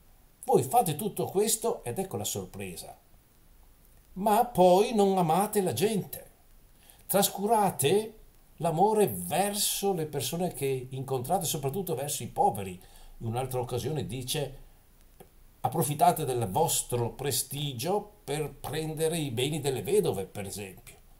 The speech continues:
E dunque, da una parte sì, siete obbedienti alle leggi, ma non siete capaci di amare veramente, soprattutto le persone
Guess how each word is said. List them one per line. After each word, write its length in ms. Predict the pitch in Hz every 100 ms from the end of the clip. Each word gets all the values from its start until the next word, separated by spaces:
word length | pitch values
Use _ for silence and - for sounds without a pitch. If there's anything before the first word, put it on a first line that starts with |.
| - _ - - -
E 80 | 170
dunque, 340 | 190 151 120
da 60 | 123
una 160 | 143
parte 380 | 147 226 240 120
sì, 360 | 120 131 113 - - -
siete 340 | - 147 -
obbedienti 720 | 131 104 123 117 143 139 110
alle 160 | 113 117
leggi, 380 | 120 117 101 131
ma 500 | 156 151 156 185 - - _ _ _ _ _ _ _ - _
non 440 | - 107 135 139 - - - - _ - -
siete 440 | - 175 180 120
capaci 520 | 113 - 139 131 120
di 140 | 95 113
amare 380 | 110 123 117 98
veramente, 640 | 107 98 113 113 101 98
soprattutto 680 | - 107 104 101 135 127 117
le 80 | 101
persone 460 | 104 - 123 113